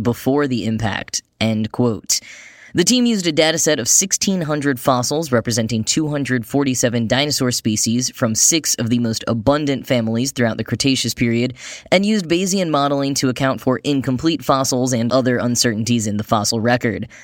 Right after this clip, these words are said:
Running the models millions of times, they looked at how the diversity of dinosaur species changed over time,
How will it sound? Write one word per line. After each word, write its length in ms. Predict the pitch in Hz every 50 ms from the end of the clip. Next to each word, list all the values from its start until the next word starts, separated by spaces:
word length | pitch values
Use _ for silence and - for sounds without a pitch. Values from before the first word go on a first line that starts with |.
| - - - _
Running 320 | - 147 175 190 208 196
the 40 | 185
models 380 | 175 170 160 160 156 160 156 139
millions 580 | 143 139 156 170 175 175 165 160 160 160 143
of 160 | 131 123 131 123
times, 420 | - 143 139 135 131 147 151 143
they 100 | 165 160
looked 240 | 160 185 196 - 220
at 100 | 196 -
how 260 | - - 170 196 220
the 120 | 220 214
diversity 560 | 196 185 165 147 131 151 156 156 - 160 160 156
of 120 | 160 131
dinosaur 440 | 120 131 135 139 147 - - 143 139
species 500 | - - - 117 113 - - 120 113 -
changed 440 | - - 131 120 113 117 113 - -
over 180 | 104 101 110
time, 420 | 107 - 151 165 160 156 151 151